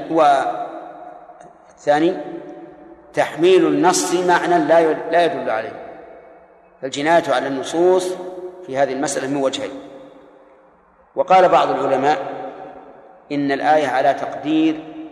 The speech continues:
شيء محذوف، والتقدير فهذا جزاؤه إن جازاه،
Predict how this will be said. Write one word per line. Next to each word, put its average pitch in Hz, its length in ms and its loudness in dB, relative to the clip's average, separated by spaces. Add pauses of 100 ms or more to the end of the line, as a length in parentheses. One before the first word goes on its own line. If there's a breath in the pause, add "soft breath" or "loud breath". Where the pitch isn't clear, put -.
(640)
شيء 139 400 -4
محذوف، 151 320 -6 (1300)
والتقدير 143 760 -4
فهذا 143 680 4
جزاؤه 151 720 0 (140)
إن 165 240 2
جازاه، 135 440 2